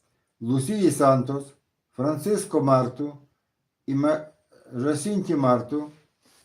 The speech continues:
явився ангел миру і сказав їм молитися молитву яку я помолю зараз на Вервиці, і заохочу вас долучитися до спільної молитви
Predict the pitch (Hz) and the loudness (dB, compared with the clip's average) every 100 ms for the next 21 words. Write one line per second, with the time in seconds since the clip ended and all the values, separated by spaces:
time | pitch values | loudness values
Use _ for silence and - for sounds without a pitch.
0 | - 123 139 196 220 - 190 196 170 175 | -8 -2 2 4 4 4 2 4 2 0
1 | 180 190 202 151 98 - _ _ _ _ | 0 0 2 0 -4 -12 _ _ _ _
2 | _ _ - 123 - 151 180 202 196 190 | _ _ -6 -4 0 4 6 6 4 0
3 | 170 185 190 180 160 147 151 196 196 151 | 2 2 0 -2 -2 0 2 2 0 -4
4 | 101 92 _ _ _ _ - 131 135 185 | -6 -10 _ _ _ _ -12 -8 -2 2
5 | 190 143 175 185 190 175 165 175 165 143 | 2 2 -2 0 0 2 2 2 2 0
6 | 151 190 185 165 131 113 90 - _ _ | 2 4 2 -2 -6 -10 -16 -18 _ _
7 | _ _ _ - 123 123 156 151 180 202 | _ _ _ -6 -4 0 0 2 0 0
8 | 196 180 180 160 170 160 190 190 165 151 | 2 2 2 2 -2 -2 -2 -2 -2 -4
9 | 147 135 - 170 156 147 135 127 143 196 | -2 -4 -2 0 0 0 0 0 0 0
10 | - 113 101 | -2 -8 -10